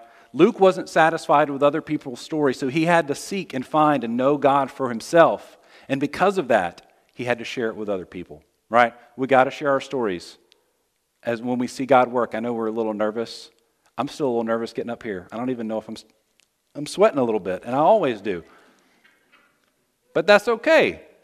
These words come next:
because God has given me something that he wants to share with you guys. So,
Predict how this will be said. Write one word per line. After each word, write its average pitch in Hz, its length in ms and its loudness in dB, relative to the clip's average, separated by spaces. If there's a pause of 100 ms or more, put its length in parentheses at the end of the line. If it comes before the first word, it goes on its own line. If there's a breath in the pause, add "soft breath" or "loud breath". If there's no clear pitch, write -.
(1160)
because 165 320 2
God 151 300 6
has 147 160 -8
given 139 280 -2
me 131 120 -4
something 127 360 -8
that 120 120 -4
he 117 80 -8
wants 110 200 -10
to 117 80 -12
share 107 240 -6
with 98 140 -8
you 90 80 -16
guys. 80 320 -12 (1200)
So, 120 340 0